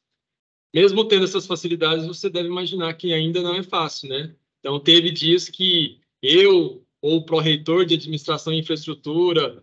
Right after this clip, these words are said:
ou o diretor de infraestrutura, teve que ir no depósito lá comprar uma torneira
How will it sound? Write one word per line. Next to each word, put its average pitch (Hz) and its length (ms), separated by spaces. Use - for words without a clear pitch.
ou 156 120
o 165 40
diretor 180 480
de 185 100
infraestrutura, 170 580
teve 180 300
que 233 140
ir 196 180
no 214 80
depósito 190 600
lá 170 160
comprar 180 440
uma 170 160
torneira 170 680